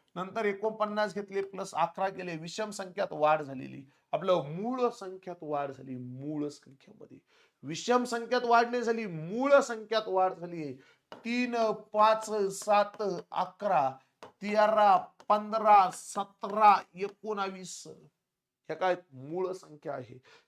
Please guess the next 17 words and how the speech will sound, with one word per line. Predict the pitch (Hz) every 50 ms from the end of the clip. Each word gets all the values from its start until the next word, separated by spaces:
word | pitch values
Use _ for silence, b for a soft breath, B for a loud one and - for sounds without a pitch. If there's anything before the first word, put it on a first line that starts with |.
| b - 131
ज्या | 127 190 226 240
संख्येला | 220 - 220 214 202 - 214 202 185
एकने | 180 180 185 185 - 208 202
आणि | 196 190 185 185 185
तीनेच | 185 - 202 208 220 220 202 175
भाग | 160 175 185
जातो, | 180 170 180 170 175 170
त्याला | 165 160 160 151
मूळ | 147 147 160 185 196 202
संख्या | 190 196 - 165 165 160 170 156
असे | 143 - - 156
म्हणतात. | 135 135 147 143 139 151 143 139 - - b b b b b b
बघ, | 156 185 190 170 - - _ _ _ - -
तीनने, | 202 220 214 220 220 240 240 233 220
पाचने, | 220 - - 208 208 208 208 - 220 226 220 208 196
सातने, | 196 - - - 190 190 190 - - 220 214 208 202 180 165 -
अकराने, | - - 180 180 - 196 196 202 196 196 190 185 175 156 135 131 131 131